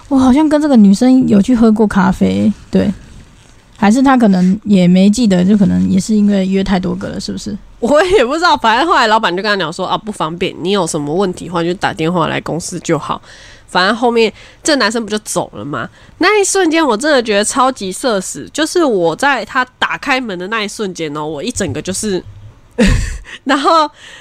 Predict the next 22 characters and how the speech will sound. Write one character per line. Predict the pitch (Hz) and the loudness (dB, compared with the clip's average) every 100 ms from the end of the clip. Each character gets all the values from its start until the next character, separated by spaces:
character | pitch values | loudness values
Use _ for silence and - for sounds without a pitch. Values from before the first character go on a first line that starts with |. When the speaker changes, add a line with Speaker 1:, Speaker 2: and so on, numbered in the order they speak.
| - | -14
Speaker 2:
那 | 392 349 | -6 -2
个 | 330 | -2
时 | 320 | 0
候 | 269 285 262 | 0 2 0
我 | 196 196 | -2 -2
就 | 233 | -2
下 | 262 240 214 | -2 -2 -4
去 | 247 220 196 175 | -6 -8 -6 -6
楼 | 170 170 | -6 -4
下 | 202 | -4
上 | 185 190 | -4 -6
厕 | 175 165 | -6 -8
所 | 151 - | -10 -14
的 | 71 | -14
时 | - | -12
候， | - 143 - - | -6 -6 -6 -6
我 | 202 | -2
们 | 202 | -2
厂 | 214 185 | 0 -2
长 | 214 185 | 0 -4
就 | 165 170 | -4 -8
说 | - 170 165 | -4 -2 -2